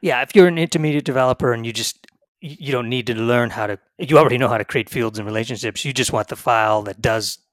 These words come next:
the advanced trick. Uh, sure. Then you absolutely do want a demo file that you don't have to build from scratch.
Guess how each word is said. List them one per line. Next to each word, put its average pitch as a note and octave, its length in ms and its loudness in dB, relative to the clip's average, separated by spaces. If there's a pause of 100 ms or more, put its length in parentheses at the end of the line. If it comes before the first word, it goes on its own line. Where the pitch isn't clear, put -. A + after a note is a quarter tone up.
(160)
the G#2 400 -10
advanced A#2 640 -4
trick. - 400 -2 (600)
Uh, C3+ 140 -6
sure. C3 420 2 (1200)
Then A#2+ 140 -2
you G#2 140 -8 (140)
absolutely A#2 520 -2
do C#3 200 6
want A2+ 160 4
a A2 40 -6
demo A2 240 0
file G#2+ 260 2
that G#2+ 180 -6
you A#2+ 60 -4
don't G#2 140 -6
have G#2+ 120 -8
to - 80 -6
build G#2 240 0
from B2 120 -14
scratch. - 440 -10